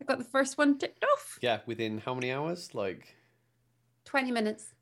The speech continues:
Speaker 2: Within tw-, tw-
Speaker 1: <laughs> Um, would have been about twenty minutes, I think, <laughs> to be honest.
Speaker 2: So while you were doing that, I was, I was that con-, still talking to the people in the league. Um,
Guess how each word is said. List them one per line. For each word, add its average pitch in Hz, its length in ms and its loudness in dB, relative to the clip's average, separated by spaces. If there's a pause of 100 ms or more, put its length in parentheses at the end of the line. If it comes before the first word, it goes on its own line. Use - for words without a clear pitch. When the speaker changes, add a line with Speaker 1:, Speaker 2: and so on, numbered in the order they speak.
(160)
Speaker 2:
Within 104 160 -10
tw-, - 80 -16 (760)
tw- 233 100 -2
Speaker 1:
<laughs> - 1040 -2
Um, 262 300 6
would 320 160 12
have 285 80 12
been 285 80 12
about 247 200 10
twenty 247 300 6
minutes, 220 280 6
I 277 40 8
think, 285 320 8
<laughs> - 60 0
to 392 80 10
be 427 80 12
honest. 440 640 8 (180)
Speaker 2:
So 170 180 10
while 165 240 12
you 240 100 6
were 208 80 10
doing 160 280 8
that, 135 280 6
I 135 100 6
was, 131 340 0
I 143 80 6
was 123 260 0
that 139 480 0
con-, 135 160 -4
still 196 440 6
talking 123 500 4
to 123 180 0
the 107 80 -8
people 110 340 -6
in 101 80 -2
the 101 60 -4
league. 90 440 -8
Um, 107 560 -2